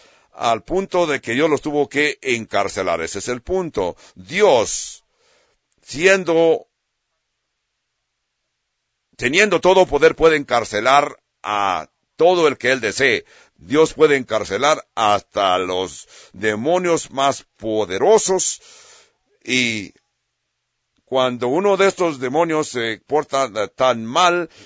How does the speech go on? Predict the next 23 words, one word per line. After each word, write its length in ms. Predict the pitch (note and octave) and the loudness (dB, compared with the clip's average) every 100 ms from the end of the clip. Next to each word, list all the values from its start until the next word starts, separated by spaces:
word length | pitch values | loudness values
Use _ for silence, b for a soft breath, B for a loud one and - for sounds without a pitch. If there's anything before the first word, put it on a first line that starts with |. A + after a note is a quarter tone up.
| b _ | b _
ah, 220 | G#2 G#2 | -8 -4
tan, 480 | A2+ A#2 A2 G2+ A2 | 0 0 -2 -12 -8
una 140 | C3+ | -6
forma 280 | B2 C#3+ B2+ | -4 -2 -2
tan 240 | - A2+ | -2 -4
maligna, 560 | G#2+ A2 F3 F#3 E3 D#3+ b b | -4 -4 -4 -2 -2 -2 b b
por 160 | A2 B2 | -4 -2
eso 200 | B2 C3 | -2 -4
es 120 | - | -4
que 360 | A#2 A2 - _ _ _ _ | -6 -6 -6 _ _ _ _
Dios 400 | F#2 E2+ A#2+ C#3 | -20 -10 -2 0
los 160 | C3+ A2+ | 0 -2
encarcela 720 | B2 A2+ A2 F#2+ - B2 A#2+ G#2+ | -8 -6 -4 -4 -4 -2 -2 -2
para 280 | G#2 F#2+ | -2 -4
que 160 | - G2+ | -6 -8
ya 140 | G#2+ | -8
queden. 460 | - F2 E2 D2+ C#2+ b b b _ _ _ _ _ _ _ _ _ | -6 -8 -8 -10 -18 b b b _ _ _ _ _ _ _ _ _
Yo 280 | F#2 F#2 F3+ | -12 -2 2
recuerdo, 720 | G3+ F#3 G#2+ G2+ E2+ E2 D#2+ B B B B - | 2 0 0 -2 -2 -10 -12 B B B B -8
cuando 460 | A2+ A#2 A2+ A2 A2 | 0 0 0 -2 -2
yo 460 | B2+ D#3 C#3 A2+ _ _ | 0 2 0 -4 _ _
fui 300 | - C3+ C3 | -8 -6 -4
salvo 760 | - C3+ A#2+ F#2 G2 G2+ G2+ | 0 2 2 -2 -4 -4 -6